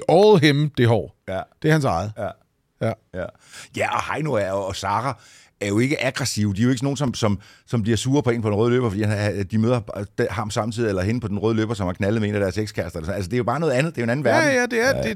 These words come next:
Speaker 1: præcis det.
Speaker 2: Ja, ja. Nå,
Speaker 1: Ja.
Speaker 2: never mind. Jeg har en enkelt joke.
Speaker 1: Ja, tak.
Speaker 2: Den øgede interesse for Reality Awards har ført til tre nomineringer af kongehuset til næste års Reality Awards. Således er Frederik og Mary nomineret i kategorierne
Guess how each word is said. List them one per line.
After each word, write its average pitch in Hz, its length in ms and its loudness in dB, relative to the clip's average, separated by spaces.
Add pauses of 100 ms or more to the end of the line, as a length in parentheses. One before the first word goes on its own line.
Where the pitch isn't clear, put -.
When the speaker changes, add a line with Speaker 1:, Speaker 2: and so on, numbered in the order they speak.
(120)
Speaker 1:
præcis 226 280 -4
det. 170 180 -4
Speaker 2:
Ja, 87 180 0
ja. 76 120 -4
Nå, 120 120 4
Speaker 1:
Ja. 165 100 -2 (280)
Speaker 2:
never 226 280 6
mind. 120 100 0 (160)
Jeg 175 100 4
har 202 80 4
en 190 60 2
enkelt 165 220 2
joke. 117 220 2 (100)
Speaker 1:
Ja, 175 100 8
tak. 107 280 -2 (1300)
Speaker 2:
Den 190 180 4
øgede 175 320 8
interesse 156 420 2
for 143 420 2
Reality 160 360 4
Awards 139 400 4
har 160 100 -2
ført 147 240 2
til 175 200 -4
tre 262 280 0
nomineringer 214 560 4
af 185 200 4
kongehuset 202 640 4
til 151 120 4
næste 160 240 4
års 135 240 4
Reality 123 340 4
Awards. 98 460 2 (280)
Således 190 360 6
er 190 80 4
Frederik 175 380 4
og 147 120 2
Mary 139 240 6
nomineret 143 480 4
i - 20 2
kategorierne 151 640 2